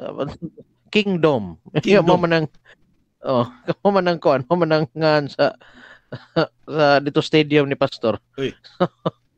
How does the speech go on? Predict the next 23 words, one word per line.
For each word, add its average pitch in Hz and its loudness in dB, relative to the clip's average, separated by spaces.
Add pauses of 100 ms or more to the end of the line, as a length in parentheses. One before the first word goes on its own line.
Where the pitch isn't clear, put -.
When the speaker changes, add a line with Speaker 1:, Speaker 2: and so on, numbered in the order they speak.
(300)
Speaker 2:
Wa 175 -4
kay 185 -2
plano 175 2
mo 165 0
Speaker 1:
<laughs> 160 0
Speaker 2:
ari 170 0
sa 170 -4
radio 156 -4
station 156 -4
at 147 -2
bang 147 2
sa 147 -8
karaang 139 -2
A 127 -6
B 131 -4
S 131 -8
C 139 -2
B 135 -6
N 135 -4
Cebu? 135 -6 (1120)
Speaker 1:
Ah, 113 0
wala. 107 2 (400)
Ah, 104 -6